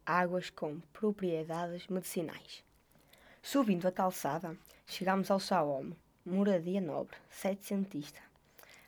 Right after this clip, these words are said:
Assente sobre um troço das muralhas fernandinas. Tem uma excelente vista sobre o Douro e Vila Nova de Gaia.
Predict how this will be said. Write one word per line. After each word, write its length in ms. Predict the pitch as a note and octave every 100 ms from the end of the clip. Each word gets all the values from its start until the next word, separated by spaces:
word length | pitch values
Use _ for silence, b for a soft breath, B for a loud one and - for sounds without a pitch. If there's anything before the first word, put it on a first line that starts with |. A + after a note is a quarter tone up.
| -
Assente 460 | F3 - F#3+ G#3
sobre 360 | - - D#3 D3+
um 80 | D#3+
troço 440 | D#3+ F3 F#3 -
das 140 | D#3 D#3+
muralhas 440 | E3+ E3 F3 E3
fernandinas. 960 | - F#3 F#3 D#3+ D#3 D3 C#3 D#3+ - - _ B B B B B B
Tem 240 | - B3 F#3+
uma 200 | E3+ E3+
excelente 440 | - G3 G3+ G3
vista 280 | F3 F3+ F3+
sobre 360 | - F#3 F3+
o 100 | E3+
Douro 400 | D#3 D3+ D3 C#3+ -
e 100 | E3+
Vila 220 | F3+ F3
Nova 320 | E3+ F3 E3+
de 80 | D#3
Gaia. 260 | D3 -